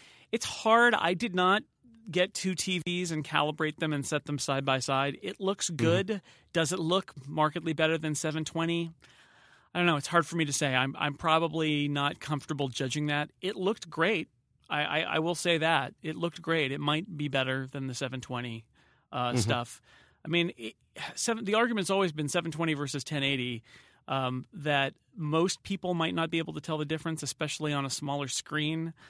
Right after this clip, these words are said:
Speaker 1: Um, but at the same time, other people say seven twenty has always been a compromise and that ultimately you want more lines of resolution, and ten eighty is way more resolution than seven twenty. So I think what Apple's saying is that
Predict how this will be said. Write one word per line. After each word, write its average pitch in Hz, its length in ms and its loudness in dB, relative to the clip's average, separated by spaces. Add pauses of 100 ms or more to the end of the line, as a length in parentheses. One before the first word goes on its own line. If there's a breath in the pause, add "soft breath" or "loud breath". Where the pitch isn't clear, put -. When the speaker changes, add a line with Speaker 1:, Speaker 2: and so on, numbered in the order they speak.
(400 soft breath)
Speaker 1:
Um, 135 520 0
but 156 260 2
at 156 160 -2
the 151 60 -6
same 160 220 2
time, 156 220 0
other 160 180 0
people 160 240 -4
say 147 300 0
seven 156 260 -2
twenty 151 320 -2
has 143 120 0
always 147 240 2
been 139 120 -6
a 127 60 -4
compromise 156 840 -2
and 143 160 -4
that 139 80 -2
ultimately 147 480 -4
you 139 100 -2
want 139 140 -4
more 139 240 -2
lines 135 300 -2
of 131 60 -6
resolution, 156 640 -4
and 135 200 -4 (300 soft breath)
ten 120 280 -6
eighty 139 240 0
is 160 160 -4 (460)
way 127 240 -2
more 156 200 2
resolution 165 580 0
than 156 100 -4
seven 165 260 -2
twenty. 220 380 -6
So 147 360 4 (440 loud breath)
I 151 80 -2
think 208 260 2
what 151 360 0
Apple's 151 320 2
saying 131 340 0
is 120 160 -4
that 127 160 -4